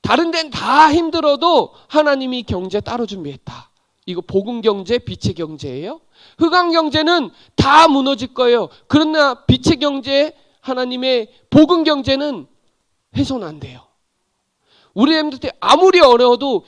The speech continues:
예배는 훼손되면 안 돼요. 우리가 예배를 양보하거나 굴복하거나 타협하는 게 아니에요.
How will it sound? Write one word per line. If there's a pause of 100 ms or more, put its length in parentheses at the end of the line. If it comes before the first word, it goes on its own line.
(120)
예배는
훼손되면
안
돼요. (680)
우리가
예배를
양보하거나 (240)
굴복하거나 (680)
타협하는
게
아니에요.